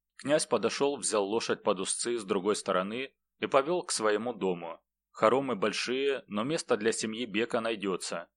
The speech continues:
Пусть поживут. Слуги, видя странную процессию, догадались открыть ворота во двор,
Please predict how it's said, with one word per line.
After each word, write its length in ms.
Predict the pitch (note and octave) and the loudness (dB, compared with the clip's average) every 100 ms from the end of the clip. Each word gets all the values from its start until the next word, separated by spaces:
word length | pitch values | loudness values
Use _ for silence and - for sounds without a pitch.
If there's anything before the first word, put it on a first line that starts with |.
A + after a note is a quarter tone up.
| _ _ _ - | _ _ _ -2
Пусть 220 | D3 - | -2 0
поживут. 580 | B2+ A2 G#2 E2 D#2+ - _ _ _ _ - | 0 0 -2 -4 -10 -14 _ _ _ _ -10
Слуги, 640 | - C#3 E3 E3 C#3+ C3+ - | -4 0 0 2 0 0 -4
видя 360 | G#2 C3 B2+ | -4 0 2
странную 520 | - - B2 B2 G#2+ | 2 2 2 2 -2
процессию, 800 | F#2 G2+ - B2 B2 - C3 B2 - | 0 0 0 -2 -2 -2 -2 -2 0
догадались 680 | A#2 A2 A#2 G2+ A2+ C3+ | 2 4 6 4 4 2
открыть 360 | G#2+ - A2 - | 0 0 -2 0
ворота 420 | F#2+ F#2+ A2+ A#2+ | 2 4 2 2
во 140 | G#2 G2+ | 2 0
двор, 420 | F2+ G#2 A#2+ | 0 2 0